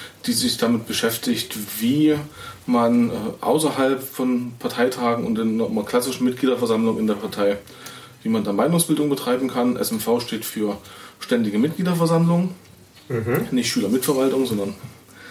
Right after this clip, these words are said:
Speaker 1: äh, eben eine Ständige Mitgliederversammlung, also eine Mitgliederversammlung, die nicht nur zweimal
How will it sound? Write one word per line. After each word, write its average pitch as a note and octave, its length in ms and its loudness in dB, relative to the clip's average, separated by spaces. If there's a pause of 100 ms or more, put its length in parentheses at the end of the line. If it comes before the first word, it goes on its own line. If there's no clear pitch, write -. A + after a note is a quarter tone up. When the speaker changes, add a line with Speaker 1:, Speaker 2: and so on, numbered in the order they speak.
(280)
Speaker 1:
äh, A2+ 240 0
eben A2+ 140 0
eine G#2+ 160 2
Ständige G#2+ 300 0
Mitgliederversammlung, C#3 760 2
also A2 140 0
eine A2 100 2
Mitgliederversammlung, A#2 720 2
die A2+ 100 -6
nicht A2+ 200 0
nur A2+ 120 4
zweimal A2 360 0